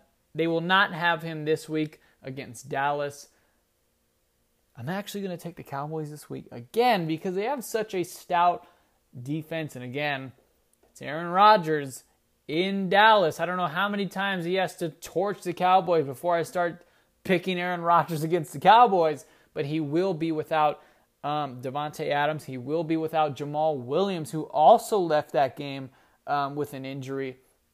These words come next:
He, he left in the first quarter, I believe. Jamal Williams with a concussion took a nasty hit off a punt return. Um, so they're gonna be a little bit stifled on offense.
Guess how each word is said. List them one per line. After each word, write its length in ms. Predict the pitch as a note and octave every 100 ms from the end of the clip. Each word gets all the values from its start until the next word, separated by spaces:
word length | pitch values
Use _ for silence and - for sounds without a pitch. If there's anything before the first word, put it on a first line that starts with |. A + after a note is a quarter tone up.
| _
He, 260 | D3 C#3 - _
he 260 | G#2+ F#3+ C4
left 240 | F3 -
in 60 | B2
the 80 |
first 320 | A#2 D#3+ D3+ - _ _ _ _
quarter, 600 | - - C3+ G3+ E3 B2
I 100 | A#2+
believe. 380 | A#2+ B2 B2 A#2+
Jamal 280 | B2 C3+ C3
Williams 240 | C3+ C3
with 100 | B2
a 40 | B2
concussion 520 | - A#2 C#3+ C3+ B2
took 140 | C3+
a 60 | B2+
nasty 540 | B2 C3+ D#3 D#3 C#3+
hit 280 | B2 C#3 C3+ _ _ _ _
off 180 | - B2+
a 60 | B2+
punt 240 | C3+ A2+
return. 500 | C3+ - C#3 C3+ C3 _ _ _ _
Um, 220 | D#3 D#3 D#3
so 100 | F3
they're 100 | G3
gonna 180 | C4+
be 120 | D#4 D4
a 60 |
little 200 | A#3+ A#3
bit 180 | G#3+ G#3
stifled 460 | - F#3+ F#3 E3 D3+
on 140 | D3+
offense. 460 | C#3+ C3+ - -